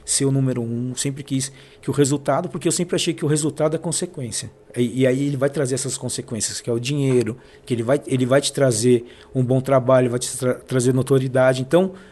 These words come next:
quando você foca no resultado, você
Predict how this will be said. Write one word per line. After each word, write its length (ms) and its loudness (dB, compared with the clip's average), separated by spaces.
quando 200 4
você 200 4
foca 300 0
no 80 2
resultado, 720 0
você 680 0